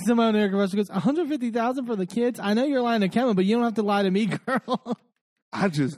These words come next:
Speaker 2: I, I honestly have no idea how that happens.
Speaker 1: Yeah, that I think is, that's where I'm like, "Alicia, you're probably lying here in terms of that."
Speaker 2: Yeah.
Speaker 1: Jackie tells her advice. She's like, "Always have your own account, so it's over there. Don't tell anybody." And, like,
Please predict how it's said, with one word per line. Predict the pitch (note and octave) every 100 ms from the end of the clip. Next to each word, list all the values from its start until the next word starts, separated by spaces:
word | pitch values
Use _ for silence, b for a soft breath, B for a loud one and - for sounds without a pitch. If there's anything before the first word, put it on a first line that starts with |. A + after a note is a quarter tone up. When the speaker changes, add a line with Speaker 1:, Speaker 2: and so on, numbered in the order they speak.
| -
Speaker 2:
I, | A#2 C3 B2+
I | D3+ D#3 -
honestly | C3+ C3+ C3 - A#2+
have | B2 A#2
no | B2+ A#2 -
idea | A#2+ -
how | D3+ A#2
that | A#2+ -
happens. | A2 - - - F3 F#3
Speaker 1:
Yeah, | F3 D3+ F3
that | C4 D4
I | C4 A3+
think | A3+ G3
is, | F#3 D#3+ F3
that's | G3 G3+ G3+
where | G3
I'm | F3
like, | F3
"Alicia, | F3 F3 F3 D#3+
you're | D3
probably | - D#3 C3 B2+ B2+ B2
lying | A#2 A#2 B2+
here | C#3 C#3
in | D#3
terms | C3+ B2
of | A#2+
that." | A2+ A2+ -
Speaker 2:
Yeah. | C3+ A2+ - _ B B2+ -
Speaker 1:
Jackie | G3+ G#3 A3+ A3+
tells | F#3+ G3+ F#3
her | F3+
advice. | D3+ D3+ C#3+
She's | D#3
like, | E3 -
"Always | E3 F#3 A#3 C4+ G#3+
have | G3 G#3 F#3
your | F3+ E3+
own | E3+
account, | F3 E3+ D#3 D3
so | D3
it's | D3 -
over | E3 F3+ G3+
there. | E3 E3 E3
Don't | C#3+ D3+ E3+
tell | F3 E3+
anybody." | D#3+ D#3 C3+ B2 B2+ C3
And, | F#3 F#3 G3
like, | G3 G3